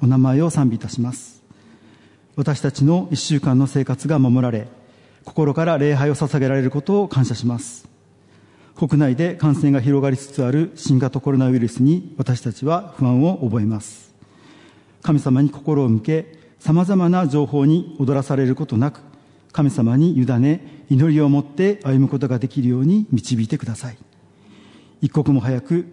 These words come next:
国内と世界で広がりつつある新型コロナウイルスが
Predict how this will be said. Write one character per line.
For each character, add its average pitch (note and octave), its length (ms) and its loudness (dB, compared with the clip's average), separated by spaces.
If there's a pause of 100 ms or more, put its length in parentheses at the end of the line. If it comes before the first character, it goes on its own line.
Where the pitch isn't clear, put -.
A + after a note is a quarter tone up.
国 D3 240 0
内 C3+ 180 2
と F3+ 260 -4
世 D#3+ 200 -4
界 C3+ 180 -2
で A#2 60 -4
広 C#3+ 260 0
が D3 60 0
り C3 80 0
つ - 100 -18
つ C#3+ 160 -4
あ A2+ 60 -4
る D#3+ 180 -2 (400)
新 D3 200 2
型 C#3+ 200 -2
コ C#3+ 120 -2
ロ C#3 60 2
ナ C3+ 100 2
ウ B2+ 80 0
イ B2 40 0
ル A2+ 60 -4
ス A2+ 160 -14
が F3 260 -8